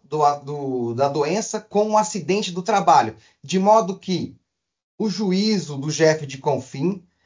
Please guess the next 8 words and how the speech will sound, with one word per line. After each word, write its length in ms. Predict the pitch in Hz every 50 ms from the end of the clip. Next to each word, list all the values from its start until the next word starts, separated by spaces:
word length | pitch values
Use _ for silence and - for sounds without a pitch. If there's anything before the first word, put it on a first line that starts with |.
| _ _ _ _ _ _ _
declarou, 680 | 180 214 196 - 220 208 202 190 175 160 180 202 196 170
reconheceu 880 | - 208 226 226 - 226 226 220 202 196 185 - - - 214 214 202
a 60 | 196
incompetência 1040 | 196 196 196 196 - 220 240 240 240 - 196 180 - - 208 208 226 233 - - 226 233
absoluta 1000 | 208 185 190 - - 220 190 170 160 180 208 233 240 - - 240 240 233 233 _ _ _ _ _ _ _ _ _ _ _ _ _ _
do 100 | 190 190
juízo 680 | 156 160 170 156 156 160 180 214 226 190 190 226 226 202
federal 800 | - - 180 156 143 143 143 139 135 143 175 208 226 233 233